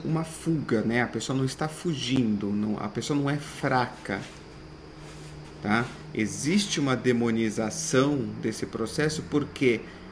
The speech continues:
é muito, é, é muito primordial do ser humano essa repulsa de alguém que tira a própria vida, até mais do que quem tira a vida do semelhante, tá?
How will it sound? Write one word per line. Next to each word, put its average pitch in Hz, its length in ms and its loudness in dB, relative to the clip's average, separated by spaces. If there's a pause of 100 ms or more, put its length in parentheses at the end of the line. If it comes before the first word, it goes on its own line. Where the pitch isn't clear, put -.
(140)
é 127 80 0
muito, 143 920 2 (760)
é, 113 960 2
é 113 80 -4
muito 123 320 0 (120)
primordial 160 880 2
do 143 120 -2
ser 120 300 0
humano 113 640 2 (1300)
essa 117 260 -4
repulsa 123 720 0
de 113 140 0
alguém 117 300 0
que 123 320 -4 (500)
tira 175 360 0
a - 20 2
própria 117 420 -2
vida, 151 500 0 (220)
até 180 380 0
mais 165 360 2
do 214 120 0
que - 140 -8
quem 170 180 0
tira 165 280 0
a 147 40 4
vida 151 280 0
do 156 140 -4
semelhante, 113 800 0 (760)
tá? 110 240 -4